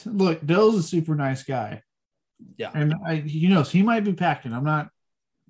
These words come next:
Speaker 1: there's no
Speaker 2: No, he straight up says in the movie he ain't packing.
Speaker 1: Oh, yeah,
Speaker 2: Remember?
Speaker 1: that's right.
Speaker 2: <laughs> He's glad he's not hung like a bear.
Speaker 1: Yeah,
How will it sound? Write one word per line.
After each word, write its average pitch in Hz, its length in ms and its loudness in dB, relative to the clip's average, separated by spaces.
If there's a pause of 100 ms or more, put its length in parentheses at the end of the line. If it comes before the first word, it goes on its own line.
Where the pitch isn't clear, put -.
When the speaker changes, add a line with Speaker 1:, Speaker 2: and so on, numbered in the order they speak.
Speaker 1:
there's 147 160 -6
no 165 340 0
Speaker 2:
No, 220 140 4
he 226 120 6
straight 202 280 6
up 196 120 6
says 202 240 4
in 180 80 6
the 160 60 6
movie 175 240 6
he 143 180 6
ain't 135 160 0
packing. 143 340 0 (760)
Speaker 1:
Oh, 170 120 2
yeah, 170 140 6
Speaker 2:
Remember? 170 140 4 (600)
Speaker 1:
that's - 280 -8
right. 262 100 0 (100)
Speaker 2:
<laughs> - 100 -20
He's 269 180 6
glad 208 260 4
he's 196 120 0
not 170 180 2
hung 175 160 2
like 151 120 0
a 151 40 -2
bear. 147 340 -2 (320)
Speaker 1:
Yeah, 233 160 2